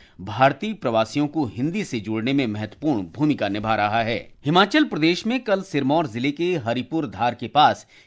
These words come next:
एक बस के दुर्घटनाग्रस्त होने से चौदह लोगों की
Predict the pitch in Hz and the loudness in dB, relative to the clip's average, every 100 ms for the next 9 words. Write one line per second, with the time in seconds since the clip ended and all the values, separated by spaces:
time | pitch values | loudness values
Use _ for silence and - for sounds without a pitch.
0 | - 135 101 82 143 - 175 147 92 110 | -2 -2 -2 -8 -8 -6 -4 -4 -4 -2
1 | 123 135 139 107 107 - 117 135 - 151 | 0 2 0 -2 -6 -4 -2 0 0 0
2 | - 101 98 101 123 143 - 113 110 | 0 -4 -4 -4 -2 -2 -2 -2 -2